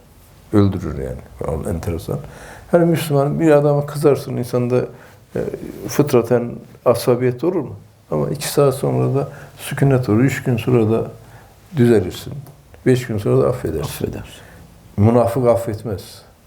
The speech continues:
Speaker 1: Kin ve ıbrar noktasından bak ya, ya. Düşmanlıkta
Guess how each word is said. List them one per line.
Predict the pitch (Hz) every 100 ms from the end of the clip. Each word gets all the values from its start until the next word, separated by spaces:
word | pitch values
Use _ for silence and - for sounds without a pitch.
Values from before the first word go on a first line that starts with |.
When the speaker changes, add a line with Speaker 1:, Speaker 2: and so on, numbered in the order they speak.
| - _ -
Speaker 1:
Kin | - - 135 117 110 98
ve | 95 107
ıbrar | 98 107 117 101
noktasından | 90 - 90 - 87 95 120 127 - - - - -
bak | 92 95 -
ya, | 90 92 - 95
ya. | 85 - - - - - - -
Düşmanlıkta | 135 - - 127 120 120 - - 156 170